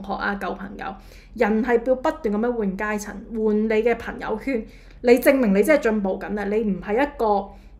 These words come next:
打到褪或者原地踏步嘅人啊！圍爐取暖冇乜好玩，我知道係好舒服。嚇，同一啲同你根本差唔多位、低過你嘅人，你會攞到好大嘅存在感，你會覺得自己唔太差。但係呢啲人係開始嘅時候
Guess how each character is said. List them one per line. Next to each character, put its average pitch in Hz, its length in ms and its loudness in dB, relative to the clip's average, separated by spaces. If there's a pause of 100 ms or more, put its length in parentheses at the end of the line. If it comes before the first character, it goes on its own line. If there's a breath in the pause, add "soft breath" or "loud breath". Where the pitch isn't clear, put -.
(120)
打 233 220 2
到 285 180 8
褪 226 380 -6
或 220 80 -4
者 285 120 2
原 196 300 -2
地 202 180 -2
踏 190 200 -8 (100)
步 196 220 -12
嘅 196 120 -12
人 - 180 -14
啊！ 196 80 -14 (340 soft breath)
圍 233 160 6
爐 233 140 8
取 - 160 0
暖 285 280 8
冇 240 180 2
乜 269 40 4
好 247 80 0
玩， 233 220 2
我 233 120 0
知 311 300 2
道 277 120 4
係 208 160 -4
好 202 120 -2
舒 254 240 -4
服。 240 180 -6 (400 soft breath)
嚇， 294 200 4
同 277 160 0
一 359 40 4
啲 403 420 6
同 226 140 0
你 240 60 4
根 339 180 4
本 277 120 0
差 277 220 -2
唔 233 60 -2
多 254 100 4
位、 254 80 6
低 262 200 2
過 262 100 4
你 208 120 2
嘅 208 120 0
人， 208 180 -6
你 202 60 -2
會 214 160 2
攞 214 160 0
到 262 80 0
好 262 180 0
大 202 120 -6
嘅 175 140 -6
存 202 200 -12
在 196 180 -12
感， 196 180 -10
你 226 80 -2
會 220 100 -2
覺 233 100 -2
得 262 100 -2
自 - 120 -12
己 214 160 -2
唔 - 140 -10
太 - 200 -8
差。 202 320 -6 (260 loud breath)
但 226 160 2
係 262 80 6
呢 311 60 6
啲 311 120 6
人 208 160 2
係 196 440 -2 (720)
開 320 320 6
始 - 60 4
嘅 269 120 4
時 - 60 -2
候 170 100 -4